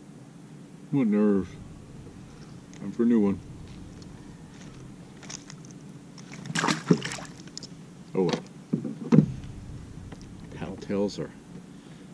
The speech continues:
dispensable. He jumped off. Even the little one is not working now.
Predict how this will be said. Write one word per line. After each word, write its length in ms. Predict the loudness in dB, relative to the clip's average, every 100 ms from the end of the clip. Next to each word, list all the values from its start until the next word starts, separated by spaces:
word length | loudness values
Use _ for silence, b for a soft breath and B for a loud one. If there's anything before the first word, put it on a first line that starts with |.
| -4 2
dispensable. 760 | 2 4 2 2 0 -6 -6 -8 -16 -16 -14 -12 -12 -14 -16 -16 -16 -18 -18 -18 -18 -14
He 80 |
jumped 300 | -10 -8 -8
off. 200 | -8 -10 -12 -20 -20 -20 -20 -20 -20 -20 b b b b b -4
Even 200 | 0 0
the 60 |
little 280 | 2 4 4
one 180 | 2 0
is 220 | -4 -2
not 180 | -2 0
working 300 | -4 -6 -4
now. 260 | -2 -2